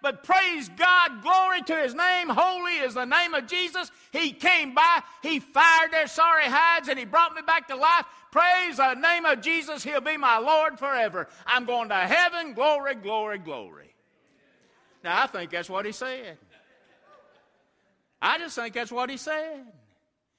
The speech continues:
You know, I preach in a lot of places. And, and, and I gotta tell y'all, every church don't have music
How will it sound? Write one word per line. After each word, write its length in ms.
You 100
know, 360
I 100
preach 340
in 80
a 40
lot 160
of 100
places. 600
And, 240
and, 240
and 180
I 120
gotta 160
tell 200
y'all, 360
every 260
church 320
don't 240
have 280
music 320